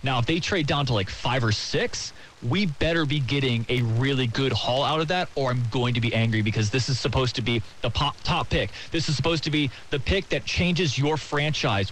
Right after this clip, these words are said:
And right now, on an organization that desperately needs it, that has been, and even Brian can admit this, largely been irrelevant since two thousand and twelve. Yes, you made two postseasons, but really,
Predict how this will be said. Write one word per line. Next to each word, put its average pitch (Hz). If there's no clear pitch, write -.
And 123
right 165
now, 175
on 151
an 139
organization 180
that 147
desperately 180
needs 160
it, 143
that 139
has 151
been, 160
and 120
even 123
Brian 180
can 208
admit 208
this, 147
largely 170
been 196
irrelevant 170
since 160
two -
thousand 151
and 135
twelve. 120
Yes, 160
you 175
made 160
two 185
postseasons, 170
but 151
really, 190